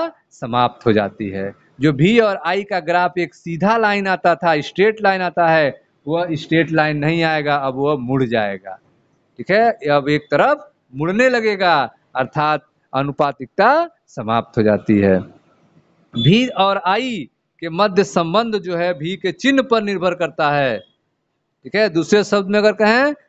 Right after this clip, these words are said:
तो कुछ भी के लिए धारा आई तो भी के परिमाण स्थिर रखकर इसकी दिशा बदलने पर विपरीत धारा में आई के समान परिणाम में धारा उत्पन्न नहीं होती है। जैसे आप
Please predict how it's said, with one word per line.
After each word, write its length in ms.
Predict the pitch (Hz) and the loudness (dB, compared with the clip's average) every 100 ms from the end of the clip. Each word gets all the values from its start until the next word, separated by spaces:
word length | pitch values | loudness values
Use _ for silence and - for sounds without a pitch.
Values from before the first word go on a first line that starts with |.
| _ | _
तो 80 | 165 | -10
कुछ 280 | - 277 - | -2 -2 0
भी 240 | 165 196 220 | 0 2 2
के 180 | 220 | 2
लिए 260 | 208 208 202 | 2 2 -2
धारा 340 | 170 160 170 175 | 0 2 4 4
आई 400 | 165 196 208 151 110 _ _ _ | 2 0 -2 -6 -10 _ _ _
तो 80 | 160 | -8
भी 220 | 139 185 | -2 -2
के 180 | 202 202 | 2 2
परिमाण 600 | 185 180 165 165 170 185 180 | 2 2 0 0 0 0 -2
स्थिर 340 | 151 - 233 220 | -8 -6 -2 2
रखकर 580 | 196 - 180 160 123 - _ _ _ _ _ - | 0 2 2 2 -2 -8 _ _ _ _ _ -10
इसकी 300 | 151 - 175 | -10 0 2
दिशा 320 | 156 156 175 | 4 2 0
बदलने 460 | 151 139 156 185 226 | 0 0 2 2 2
पर 260 | 214 196 156 | 2 0 0
विपरीत 420 | 143 - 208 269 | -4 -6 -4 -2
धारा 320 | 185 185 185 190 | 0 2 2 -2
में 180 | 185 180 | -6 -4
आई 240 | 160 170 | -2 -2
के 160 | 165 170 | -4 -8
समान 380 | - 160 160 151 | -4 -2 -2 0
परिणाम 460 | 151 147 151 151 139 - _ _ - | 0 2 0 -4 -8 -18 _ _ -8
में 120 | 143 | -4
धारा 300 | 131 135 143 | -2 2 2
उत्पन्न 440 | 139 - 147 143 127 | 0 -2 -4 -2 -2
नहीं 220 | 135 202 | 0 0
होती 300 | 170 - 160 | 0 -4 -2
है। 220 | 147 135 110 _ _ - | 0 0 -2 _ _ -6
जैसे 280 | 131 151 143 | -4 0 2
आप 220 | 139 - | 2 -2